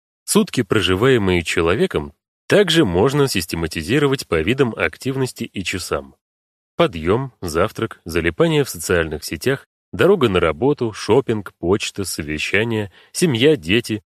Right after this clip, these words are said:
явные и тайные хобби. Всё это прекрасно структурируется в базу данных для обучения искусственного интеллекта и визуализируется для нужд маркетинга. Рассчитать и визуализировать можно что угодно.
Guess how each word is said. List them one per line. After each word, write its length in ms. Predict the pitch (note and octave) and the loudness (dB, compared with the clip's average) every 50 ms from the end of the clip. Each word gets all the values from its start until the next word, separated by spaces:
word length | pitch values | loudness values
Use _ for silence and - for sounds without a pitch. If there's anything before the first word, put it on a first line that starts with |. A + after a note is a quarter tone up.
| _ _ - | _ _ -2
явные 500 | F#2+ F2+ G#2 C#3+ C#3+ C3 B2+ A#2+ A2 G2+ | 0 2 4 2 2 2 2 2 2 0
и 100 | G#2 F#2+ | -2 -4
тайные 420 | D#2+ - F#2+ G2+ G#2 F#2+ F#2+ F#2+ F2+ | 0 2 2 2 2 2 0 -2 -2
хобби. 480 | - - - F2+ D#2+ - C2+ - - _ _ _ _ _ _ _ _ _ _ _ _ - | -4 -6 -8 -8 -8 -10 -14 -20 -20 _ _ _ _ _ _ _ _ _ _ _ _ -2
Всё 180 | - - A3 | 2 4 4
это 160 | G#3 D#3 C#3+ - | 4 4 2 2
прекрасно 520 | - - D3+ - C#3 C3+ D#3+ D3 - A#2 | 0 0 0 2 2 2 2 2 2 -2
структурируется 880 | - - - F2 - - - F2+ A2+ C#3 B2 A2 G2 G2 - - E2 | -2 -2 -4 -8 -6 -4 -2 0 0 0 0 0 -2 -2 -2 -2 -4
в 60 | D#2 | -4
базу 320 | C2+ D2+ E2+ E2 D2+ D2+ C#2 | -2 -2 -2 -2 -2 -4 -4
данных 400 | - B2+ C#3+ D3 D3 C3 - - | -2 -2 0 0 0 -2 -4 -8
для 300 | - G2 A2+ D#3+ F#3 F3 | -10 -4 0 0 2 2
обучения 680 | C3+ G2+ F#2 F2+ - - A#2 A#2 G#2+ G2+ G2+ G2 - - | 0 -2 -4 -4 -2 -2 -2 0 0 0 -2 -2 -4 -6
искусственного 680 | E2+ - - - F2+ E2+ - - - E2+ D#2+ D2 D#2 D2+ | -8 -10 -8 -8 -8 -8 -8 -8 -6 -6 -4 -4 -4 -6
интеллекта 540 | D2 D2 - G2 B2 D#3 - - C#3 B2 - _ _ _ _ _ _ | -6 -6 -2 0 0 0 0 0 -4 -4 -4 _ _ _ _ _ _
и 80 | E3 F#3+ | 2 2
визуализируется 1040 | E3+ D3+ B2+ F2+ F#2+ F2+ F2 E2 D#2 D#2 D2 D#2 G#2 B2+ C#3 C#3 C3 B2+ - A2+ G2+ | 2 2 2 2 2 2 2 2 0 -2 -4 -2 -2 0 0 0 0 0 0 -2 -2
для 200 | E2+ D#2+ D2+ D2 | -2 -2 -4 -2
нужд 260 | D2+ E2 E2 - - | -4 -4 -6 -6 -4
маркетинга. 720 | F2+ F2 E2+ E2 - F2+ D#2+ - D2+ C#2+ C#2 C#2+ C2+ - _ _ _ _ _ _ _ _ _ _ _ _ _ _ _ - | -4 -4 -4 -4 -6 -8 -8 -8 -8 -10 -10 -12 -16 -18 _ _ _ _ _ _ _ _ _ _ _ _ _ _ _ -2
Рассчитать 640 | F#2+ F2 F#2 F2 - - G#2 G#2 - F#3+ F#3+ - | 0 0 0 0 0 0 0 0 0 0 0 0
и 20 | |
визуализировать 920 | A#2 G2 G2+ F2+ E2+ F2+ E2+ D#2+ D2+ D#2 D2+ G2 C#3 E3 B2+ E2+ C#2+ - - | 0 -2 -2 0 0 0 0 0 -2 -4 -4 -2 0 0 0 0 -4 -6 -6
можно 340 | E2 E2+ F2 E2+ E2+ F2 F#2+ | -2 -2 -2 -2 -2 -4 -6
что 240 | - - - D3+ | -6 -4 0 0
угодно. 640 | D#3 D3 C#3+ C3 B2+ B2+ A#2 G2 E2 D2+ C#2+ C#2 - | 2 2 0 0 0 0 0 0 0 -4 -10 -12 -16